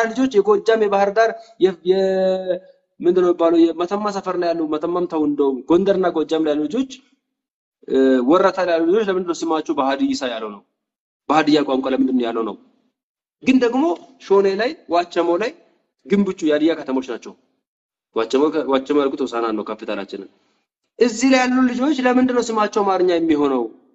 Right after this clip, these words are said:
የምለውን ስታውቅ የሆነ ነገር እንዳለ ያም-፣ ያመላክታል።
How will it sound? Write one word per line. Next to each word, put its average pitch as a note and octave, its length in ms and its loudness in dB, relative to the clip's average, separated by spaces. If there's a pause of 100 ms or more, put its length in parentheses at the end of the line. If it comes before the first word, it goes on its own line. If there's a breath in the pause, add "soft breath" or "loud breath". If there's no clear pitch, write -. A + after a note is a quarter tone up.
(920)
የምለውን A#3+ 420 2
ስታውቅ C4+ 440 -8
የሆነ D#4+ 380 -6
ነገር C#4+ 240 -2
እንዳለ A#3+ 320 -2
ያም-፣ G3+ 300 -2
ያመላክታል። E3 640 -2